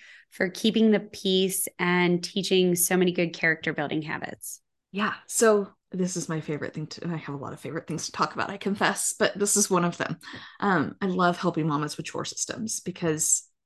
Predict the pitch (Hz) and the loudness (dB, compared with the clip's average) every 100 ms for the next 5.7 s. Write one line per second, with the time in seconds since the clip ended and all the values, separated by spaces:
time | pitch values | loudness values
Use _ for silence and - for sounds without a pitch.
0 | - 175 180 - 208 156 160 156 147 147 | -6 2 2 2 4 4 2 0 0 0
1 | - - - _ _ _ _ _ 180 - | -2 -6 -8 _ _ _ _ _ 0 2
2 | - 156 143 139 143 - 117 123 185 - | 4 4 2 0 -2 -4 -6 -6 -10 -12
3 | _ _ - - - 170 - - - 180 | _ _ -20 -6 2 4 4 -2 -2 0
4 | - 226 214 - 175 175 160 160 156 147 | 4 4 4 4 2 4 4 4 0 0
5 | 175 185 180 165 156 - - | 2 4 4 2 -2 -4 -8